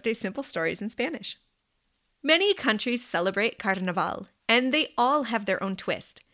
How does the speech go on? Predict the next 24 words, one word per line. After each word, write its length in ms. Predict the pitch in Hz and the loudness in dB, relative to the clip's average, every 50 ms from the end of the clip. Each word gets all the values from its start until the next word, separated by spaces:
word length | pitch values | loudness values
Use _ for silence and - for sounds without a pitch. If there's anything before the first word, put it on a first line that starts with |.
| _ _ _ _ _ _ _ _ _ _ _ _ | _ _ _ _ _ _ _ _ _ _ _ _
In 140 | 247 262 | 2 2
a 40 | 269 | 2
previous 520 | 262 - - 254 254 262 294 320 330 320 - | 0 -2 -2 -2 0 2 0 0 -2 0 0
episode, 640 | - 202 - 208 190 - - 175 170 175 175 - - - | 0 0 0 -4 -6 -4 -4 -2 0 -2 -2 -4 -2 0
I 80 | 196 190 | 0 0
told 320 | 220 - - 269 294 262 | 0 2 2 2 2 2
the 40 | 294 | -2
story 460 | 269 - - 202 190 185 185 180 175 - | -6 -4 -2 2 2 2 2 2 0 -2
of 160 | - 190 - | -4 -6 -6
Carnaval 720 | - - 254 262 277 285 285 302 269 190 170 165 160 180 180 - | -4 2 2 2 2 2 0 0 2 2 2 2 2 0 -4 -4
en 120 | - 202 196 | -4 -2 0
la 120 | 190 185 | 0 0
República 440 | 190 208 202 - 170 175 165 165 165 | 0 -2 -4 -6 -8 -6 -6 -6 -6
Dominicana. 680 | 151 175 170 165 165 160 - 240 254 220 - 190 202 - _ _ _ _ _ _ _ _ _ _ _ _ _ _ _ _ _ | -6 -6 -6 -8 -8 -6 -4 -4 -4 -4 -6 -10 -12 -16 _ _ _ _ _ _ _ _ _ _ _ _ _ _ _ _ _
Today, 580 | - - 214 190 277 320 359 320 202 175 196 - - | -4 -4 0 2 4 4 4 4 4 4 2 2 2
I 120 | - 214 214 | 2 4 4
will 120 | 226 233 | 4 2
tell 160 | - 202 190 | 2 2 0
the 80 | 190 226 | 0 0
story 420 | 247 - - 196 185 185 190 - | -2 -2 -2 -2 0 0 0 0
of 140 | - 233 - | 0 -2 -2
Carnaval 640 | - - 185 202 233 262 285 214 160 147 151 165 196 - - - - - - | 2 2 2 4 4 2 2 4 4 2 2 0 -2 -6 -8 -14 -16 -8 0
en 220 | - 220 214 208 - - | 2 4 4 4 2 0
Guaranda, 600 | 196 180 185 180 170 156 175 208 240 277 302 330 | 0 4 6 6 6 8 6 4 4 2 0 -2